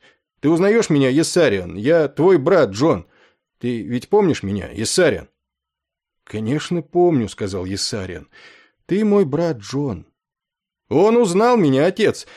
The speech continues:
Он помнит, кто я такой. А это отец Ессариан. Поздоровайся с отцом». «Здравствуй, отец», сказал Ессариан. «Здравствуй, Джузеппе», откликнулся отец.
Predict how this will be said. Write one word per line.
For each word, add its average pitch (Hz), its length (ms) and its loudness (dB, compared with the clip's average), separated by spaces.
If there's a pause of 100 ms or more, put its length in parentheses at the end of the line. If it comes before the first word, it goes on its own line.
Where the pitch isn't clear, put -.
(160)
Он 143 220 0
помнит, 180 400 2
кто 139 100 -2
я 151 160 2
такой. 156 440 -2 (420)
А 117 200 -2
это 214 320 2
отец 190 360 2
Ессариан. 104 760 -2
Поздоровайся 139 580 2
с - 100 -6
отцом». 147 460 -6 (720)
«Здравствуй, 98 760 -8
отец», - 600 -12
сказал 98 380 -6
Ессариан. 90 680 -12 (760)
«Здравствуй, 117 720 -4
Джузеппе», 90 800 -10 (200)
откликнулся 101 720 -10
отец. - 500 -18